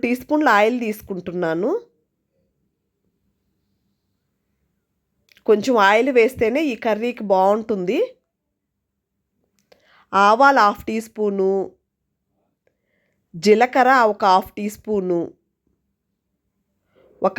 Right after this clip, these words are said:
ఐదారు వెల్లుల్లి రెమ్మలండి కచ్చా పచ్చాగా దంచుకున్నాను, ఒక మీడియం సైజు ఆనియన్ ముక్క, ఒక గుప్పెడు కరివేపాకు, ఒక నాలుగైదు ఎండుమిరపకాయలండి.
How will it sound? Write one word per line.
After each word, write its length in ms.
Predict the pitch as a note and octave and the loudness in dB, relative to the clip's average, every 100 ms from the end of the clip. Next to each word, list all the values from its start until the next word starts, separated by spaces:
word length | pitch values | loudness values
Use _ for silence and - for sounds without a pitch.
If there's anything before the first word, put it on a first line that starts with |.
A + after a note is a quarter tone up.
| A3 | 2
ఐదారు 460 | G#3+ A3+ A3+ A3+ B3 E4 A#3+ | 4 2 2 2 0 -2 0
వెల్లుల్లి 400 | A3 B3+ C#4 C#4 | 0 2 0 2
రెమ్మలండి 580 | A3 G3 F#3+ F#3 F3+ A3+ A4 A#4 - | 0 0 0 0 -2 -2 -2 -4 -10
కచ్చా 260 | G3+ C4+ B3+ | -2 0 2
పచ్చాగా 400 | A3 G#3+ A3+ B3 A3 | 0 0 0 0 0
దంచుకున్నాను, 720 | G3+ F#3+ - G3+ F#3+ E3+ G#3 A4+ A#4+ _ _ _ _ _ _ _ _ - | -2 -2 -10 -4 -2 -2 -2 -4 -6 _ _ _ _ _ _ _ _ -8
ఒక 180 | G3 A#3 - G#3+ A3 | -4 -4 -6 -6 -2
మీడియం 300 | A#3+ C#4 C#4+ | 0 2 2
సైజు 220 | C#4+ A3 A3 F#3+ | 0 0 2 2
ఆనియన్ 320 | G#3+ A3+ A3 F#3 | 2 0 0 -4
ముక్క, 200 | F3+ F#3 E3+ - _ _ _ _ _ _ _ _ _ _ _ _ - | -2 -2 -2 -6 _ _ _ _ _ _ _ _ _ _ _ _ -6
ఒక 120 | G3+ G#3 F3+ | -4 -2 -4
గుప్పెడు 380 | A3+ C4 B3 D4 | -2 2 2 2
కరివేపాకు, 760 | A#3 G#3+ A#3 A#3 G3+ F3 F3 F3+ F3 _ _ _ _ _ _ _ _ _ _ _ _ _ _ _ _ _ _ _ _ _ _ _ - | -2 0 0 0 0 -2 -4 -6 -6 _ _ _ _ _ _ _ _ _ _ _ _ _ _ _ _ _ _ _ _ _ _ _ -2
ఒక 180 | G#3 B3+ B3 | 2 2 2
నాలుగైదు 720 | G#3 A3 A#3 A#3+ A3+ A3+ A3 D#4 A3+ | 2 2 2 2 2 0 -4 0 0
ఎండుమిరపకాయలండి. 960 | A3+ C#4 C4 C4 G#3+ F3+ F3 E3+ F#3 | 0 -2 -4 -2 0 0 0 -4 -2